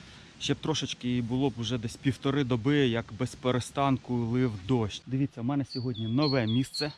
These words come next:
нова локація. Це затока річки Псел. Тут таке велике-велике плесо із кушиночки. Є прокос для рибалки. Хтось тут,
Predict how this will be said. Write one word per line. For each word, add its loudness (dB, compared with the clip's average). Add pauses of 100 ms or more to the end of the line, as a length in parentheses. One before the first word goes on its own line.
нова 0
локація. -4
Це -6
затока -8
річки -10
Псел. -8
Тут -10
таке -14
велике-велике -4 (100)
плесо -4
із -8
кушиночки. -4 (460)
Є -2
прокос -6 (220)
для -2
рибалки. -2
Хтось -4
тут, -10